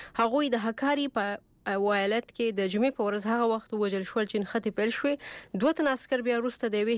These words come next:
هلیکاپټرې د غورځېدو په پیښه کې ووژل شول. له بلې خوا د ترکیې د کورنیو چارو وزارت ویلي دي چې د پنجشنبې په ورځ د دیار باکر په سیمه کې څلور تنه مشکوک بم جوړونکي هم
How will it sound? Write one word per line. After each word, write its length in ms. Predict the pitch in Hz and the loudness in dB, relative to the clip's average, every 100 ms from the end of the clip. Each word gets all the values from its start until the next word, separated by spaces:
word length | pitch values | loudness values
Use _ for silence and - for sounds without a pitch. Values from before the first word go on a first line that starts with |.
| 214 | 0
هلیکاپټرې 560 | 214 196 196 - 240 | -2 -4 -2 0 2
د 160 | 226 208 | 2 -2
غورځېدو 400 | 220 202 220 240 220 | -2 -2 0 0 0
په 20 | 196 | -2
پیښه 200 | 190 190 | -4 -4
کې 80 | - 185 | 0 2
ووژل 400 | 175 165 156 - | 2 2 -2 -4
شول. 240 | - - 170 - - - - - - - 196 | -4 -4 -6 -10 -20 -20 -20 -20 -20 -4 0
له 60 | 190 | 4
بلې 160 | 269 262 | 2 0
خوا 180 | 247 240 240 | 0 0 0
د 120 | 220 - | -4 -6
ترکیې 320 | 208 233 226 | -4 -2 -2
د 100 | 220 214 | 0 -2
کورنیو 340 | 214 220 220 220 | 0 2 0 0
چارو 240 | 208 208 | -2 0
وزارت 480 | 202 202 202 214 220 | 0 2 0 0 0
ویلي 240 | 214 214 | 0 0
دي 160 | 208 202 | -2 -2
چې 60 | 208 | -2
د 140 | 208 | 0
پنجشنبې 400 | 208 202 202 202 208 | 0 0 0 0 0
په 100 | 208 | 2
ورځ 200 | 233 262 - - - - - 202 | 2 2 -2 -16 -20 -20 -10 0
د 320 | 226 - 214 | 0 0 -2
دیار 300 | 233 220 226 220 | 0 0 0 -2
باکر 340 | 220 - 302 | -2 -2 -2
په 140 | 254 - | -2 -2
سیمه 180 | 233 220 | 0 0
کې 100 | - 214 | -2 -4
څلور 340 | 208 240 285 277 | 0 2 2 2
تنه 180 | 240 214 | 0 0
مشکوک 280 | - - 185 190 | -2 -6 -4 0
بم 160 | 190 190 | 0 2
جوړونکي 560 | 190 190 208 202 214 214 202 | 2 2 2 0 -2 -2 0
هم 340 | 226 180 - | 0 0 -4